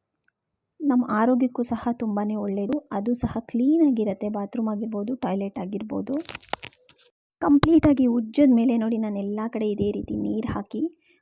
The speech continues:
ತೊಳಿತಾ ಇದ್ದೀನಿ. ಮಿರರ್ ಅಷ್ಟೇನೆ, ನಿಮಗೆ ತುಂಬ ಒಂದು, ಆ, ಸಾಲ್ಟ್ ವಾಟರ್ ಸ್ಟೈನ್ಸ್ ಥರ ಆಗಿರುತ್ತಲ್ಲ, ಅದೆಲ್ಲ ಹೋಗುತ್ತೆ. ಎಲ್ಲ ಕಂಪ್ಲೀಟಾಗಿ ನೀರು ಹಾಕಿ ವಾಶ್ ಮಾಡಿದ್ಮೇಲೆ ಮತ್ತೆ ನಾನು ನೋಡಿ, ಈ ರೀತಿ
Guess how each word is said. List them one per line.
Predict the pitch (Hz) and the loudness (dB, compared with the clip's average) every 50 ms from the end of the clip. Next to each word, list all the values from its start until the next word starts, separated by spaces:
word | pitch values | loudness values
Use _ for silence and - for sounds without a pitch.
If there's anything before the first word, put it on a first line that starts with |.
| _ _ - | _ _ -6
ತೊಳಿತಾ | 254 208 208 220 240 - 202 | -4 -2 -2 -2 -2 -4 -4
ಇದ್ದೀನಿ. | 202 202 202 190 196 220 277 381 - _ _ _ _ _ _ _ _ _ _ _ _ 233 | -4 -4 -4 -4 -4 -2 -2 -4 -4 _ _ _ _ _ _ _ _ _ _ _ _ 4
ಮಿರರ್ | 240 254 262 269 285 320 339 | 6 6 8 8 6 6 6
ಅಷ್ಟೇನೆ, | 349 320 - - - 269 240 226 233 | 4 2 2 0 0 0 2 2 2
ನಿಮಗೆ | 226 220 220 220 214 226 247 262 | 2 2 0 0 0 0 0 0
ತುಂಬ | 254 - 240 226 233 240 247 262 269 277 285 277 | 0 0 0 2 4 4 4 4 4 2 4 4
ಒಂದು, | 269 262 254 240 233 240 240 233 233 233 226 233 226 - - - - | 4 4 4 2 2 2 0 0 0 -2 -2 -4 -6 -8 -10 -12 -8
ಆ, | - 220 220 220 | -6 -4 -4 -4
ಸಾಲ್ಟ್ | 220 - - 226 220 233 254 254 | -4 -4 -2 0 0 0 0 0
ವಾಟರ್ | 240 233 - 240 233 | -2 -2 -2 0 0
ಸ್ಟೈನ್ಸ್ | - - - 226 233 240 - - | 0 0 0 2 0 0 0 -2
ಥರ | - 233 240 240 | -4 -4 -2 -2
ಆಗಿರುತ್ತಲ್ಲ, | 233 233 233 247 214 - - 233 240 | -2 -2 -2 -4 -4 -4 -4 -4 -4
ಅದೆಲ್ಲ | 240 214 208 208 220 226 240 247 269 | -4 -4 -4 -4 -2 0 2 2 2
ಹೋಗುತ್ತೆ. | 277 269 - 247 208 214 - - - 156 143 294 349 - - _ - - - - _ _ _ _ _ _ - - - - _ - - _ _ _ - | 2 2 0 0 -2 -2 -2 -4 -4 -4 -4 -4 -4 -4 -8 _ -16 -16 -16 -18 _ _ _ _ _ _ -20 -20 -20 -20 _ -20 -20 _ _ _ 4
ಎಲ್ಲ | 302 320 359 | 4 6 6
ಕಂಪ್ಲೀಟಾಗಿ | 359 - 349 330 - 339 339 - 330 330 | 4 4 2 4 6 6 6 6 8 8
ನೀರು | 302 254 269 302 311 262 | 8 8 8 6 6 4
ಹಾಕಿ | 285 294 - - | 2 0 0 0
ವಾಶ್ | 196 - 190 220 285 - - - | -2 -2 0 2 2 2 4 4
ಮಾಡಿದ್ಮೇಲೆ | 294 233 240 247 302 294 277 262 240 226 220 226 285 | 4 6 6 6 6 6 6 6 6 4 2 4 4
ಮತ್ತೆ | 285 233 226 277 - _ - 320 311 | 4 4 4 0 -4 _ 0 2 4
ನಾನು | 311 269 240 226 240 269 269 - - _ _ _ _ _ _ _ - | 4 4 2 2 2 0 0 -2 -6 _ _ _ _ _ _ _ -4
ನೋಡಿ, | 233 233 277 330 330 - _ _ - | -2 0 0 0 -2 -4 _ _ -2
ಈ | 240 240 | -2 0
ರೀತಿ | 233 226 - - 269 320 - _ _ _ | 0 0 -2 -2 -2 -2 -2 _ _ _